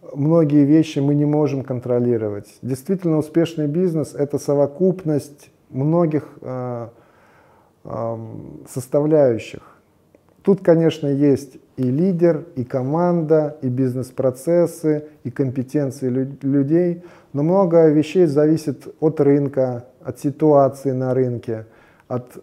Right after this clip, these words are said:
э, макроэкономики, да просто от случайности. Поэтому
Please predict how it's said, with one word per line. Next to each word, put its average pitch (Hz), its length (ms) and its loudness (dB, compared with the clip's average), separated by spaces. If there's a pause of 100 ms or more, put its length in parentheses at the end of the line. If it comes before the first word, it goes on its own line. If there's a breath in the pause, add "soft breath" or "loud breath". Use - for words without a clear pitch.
э, 127 540 -4 (520)
макроэкономики, 139 1400 0 (280 soft breath)
да 135 120 0
просто 170 480 2
от 135 100 0
случайности. 113 840 -6
Поэтому 156 560 0